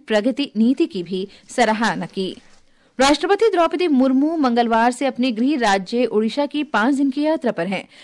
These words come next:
वे आज भुवनेश्वर में ओडिशा कृषि और प्रौद्योगिकी विश्वविद्यालय के चालीसवें दीक्षांत समारोह में शामिल होंगे। राष्ट्रपति आज उन्नत सुविधाओं वाले पांच मंजिले भवन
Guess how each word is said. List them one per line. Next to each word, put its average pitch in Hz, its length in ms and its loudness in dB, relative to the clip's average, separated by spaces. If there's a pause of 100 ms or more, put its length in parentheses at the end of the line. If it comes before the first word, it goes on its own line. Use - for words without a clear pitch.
(140)
वे 254 140 4
आज 254 240 4
भुवनेश्वर 208 600 -2
में 269 280 4
ओडिशा 208 460 0
कृषि 214 440 -4
और 220 240 2
प्रौद्योगिकी 202 640 -2
विश्वविद्यालय 190 640 0
के 247 220 -4 (280)
चालीसवें 269 560 2
दीक्षांत 220 520 -2
समारोह 208 460 0
में 226 220 2
शामिल 208 320 -2
होंगे। 175 320 -2 (420)
राष्ट्रपति 277 560 0 (140)
आज 202 380 -2
उन्नत 254 300 4
सुविधाओं 190 500 -2
वाले 226 240 2
पांच 240 440 -2
मंजिले 190 420 -2
भवन 180 340 -2